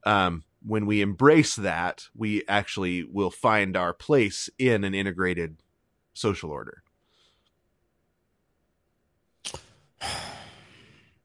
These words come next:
<laughs> Right, so it's so different than the way we think because it's not a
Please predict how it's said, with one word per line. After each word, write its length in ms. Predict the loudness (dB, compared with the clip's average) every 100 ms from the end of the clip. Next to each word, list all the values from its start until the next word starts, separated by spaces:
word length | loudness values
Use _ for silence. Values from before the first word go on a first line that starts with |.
| _ _ -20 -2
<laughs> 240 | -2 0 -4 -4 4
Right, 120 | 4
so 180 | 8 8
it's 340 | 8 6 4 2
so 260 | 6 6
different 420 | 8 4 4 -2
than 140 | 0 0
the 80 | 2
way 160 | 4
we 160 | 2 -2
think 500 | 0 0 -2 -10 _ _ _ _ _ _ _ _ _ _ -4
because 380 | -2 4 4 4
it's 180 | -4 0
not 300 | 4 4 4
a 300 | 2 2